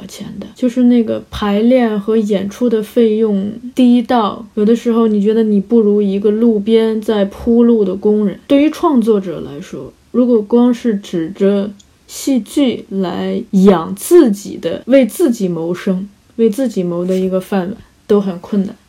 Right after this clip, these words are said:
更不要说养家了。可是又有，总是有那么多的人愿意投身去想要搞戏剧，观众也是这样。那戏剧到底能给我们的生活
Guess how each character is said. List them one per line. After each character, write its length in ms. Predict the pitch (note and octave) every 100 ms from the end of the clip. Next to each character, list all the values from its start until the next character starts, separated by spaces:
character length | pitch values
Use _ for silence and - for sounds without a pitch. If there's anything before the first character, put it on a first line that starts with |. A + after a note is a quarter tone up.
| _ _ _
更 180 | - G#3
不 120 | G3+
要 160 | G3+ G3
说 300 | G3 G#3 G3+
养 320 | F#3+ E3 -
家 360 | F#3 G3 F3+ F#3
了。 100 | -
可 140 | - G#3
是 160 | D4
又 140 | C#4+ C#4+
有， 240 | A#3 G3+ G3+
总 260 | - F#3+ G3
是 140 | C#4
有 120 | A3+
那 140 | G3 G#3+
么 140 | F#3
多 180 | F#3+ G3
的 100 | F#3+
人 340 | F3+ F#3 G3
愿 240 | G3 G3+ G3
意 420 | G3+ F#3+ G3 G3+ - _ -
投 360 | - F3+ F3+ G3
身 580 | - G#3 G#3 G3+ G3+ G3+
去 340 | - G#3 F#3+ G3 _ _
想 380 | - - F3 F3
要 340 | G#3+ G#3+ G3 G3 _ _ -
搞 180 | D3
戏 280 | D3 - G3
剧， 280 | F3+ G#3 G3+ -
观 200 | - A3+ A#3
众 200 | A#3 F#3+
也 100 | F3+
是 160 | - G3
这 120 | -
样。 100 | G3 A3+ -
那 80 | C#4+
戏 220 | - D4+
剧 140 | C4
到 240 | A#3+ C4 A3+
底 220 | G#3 G3
能 220 | - F3+ G3
给 160 | F#3
我 100 | F3+
们 140 | F#3+ F3
的 100 | F#3
生 260 | - G3+
活 200 | G3+ E3+